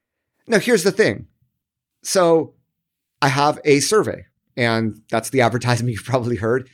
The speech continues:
I'd love if you could fill it out. If you had any interest at all, I am doing, if you hear it in short enough time, I am doing, uh, fifteen-minute consults. Really, I want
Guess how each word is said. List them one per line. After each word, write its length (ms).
I'd 140
love 140
if 120
you 60
could 120
fill 160
it 80
out. 280
If 120
you 80
had 100
any 220
interest 280
at 80
all, 140
I 100
am 200
doing, 460
if 140
you 40
hear 240
it 120
in 280
short 240
enough 200
time, 320
I 80
am 180
doing, 380
uh, 100
fifteen-minute 560
consults. 540
Really, 280
I 300
want 320